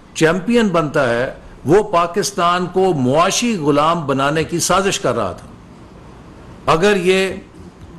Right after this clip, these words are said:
आईएमएफ़ का प्रोग्राम ना होता मंजूर, पाकिस्तान खुदा ना खास्ता डिफॉल्ट कर जाता, तो पाकिस्तान की मईशत गुलाम मईशत हो जाती, क्योंकि फिर creditors ने हमारे लिए बेल आउट package लिखना था कि हम किन शराइत के ऊपर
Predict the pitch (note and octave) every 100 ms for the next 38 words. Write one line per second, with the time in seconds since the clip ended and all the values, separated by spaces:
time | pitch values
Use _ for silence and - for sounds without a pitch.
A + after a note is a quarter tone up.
0 | - C#3+ F3 F#3+ F#3+ - F#3+ - D#3+ D#3+
1 | D#3 E3 F3+ F3+ - - - - - -
2 | - - B2+ G3+ F#3+ E3 E3 D3+ B2+ A2
3 | A2+ D#3+ - - - - _ _ D#3 D#3
4 | F#3+ - F3+ F3 F3 D3+ D3+ F3 F#3 F3
5 | D#3+ - D#3 B2+ - D3 E3+ C#3+ C#3 B2
6 | A#2+ A#2+ A#2 - - - - - C#3+ D#3+
7 | D#3+ F#3 - F3+ E3 E3+ - E3+ A2+ C3+
8 | D#3 F#3+ E3+ C#3 D#3 G#3 A#3 G#3+ - F3+
9 | C#3+ B2 A2 - D#2+ - - - - -
10 | D3 G3 G3+ G#3 - G#3 G#3 A#3+ G#3+ A#3
11 | G3 A3 G#3 F3 E3 F3 F#3 D#3 - -
12 | - A2+ D#3+ F3 C#3+ E3+ E3+ F3 - D#3+
13 | D#3+ D3 C#3 C3+ B2+ A2+ G#2+ C3 A#2+ D3+
14 | D3 G3 - D#3+ D#3 E3 E3 D#3 C3+ D3
15 | A#2+